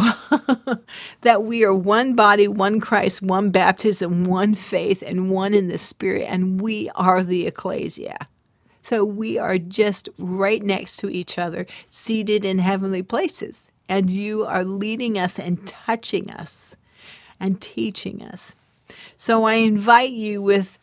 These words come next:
Jesus's ticket of who he is to step into and through that threshold and feel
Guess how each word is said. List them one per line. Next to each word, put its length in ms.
Jesus's 920
ticket 600
of 160
who 340
he 380
is 440
to 420
step 580
into 760
and 260
through 720
that 320
threshold 880
and 160
feel 640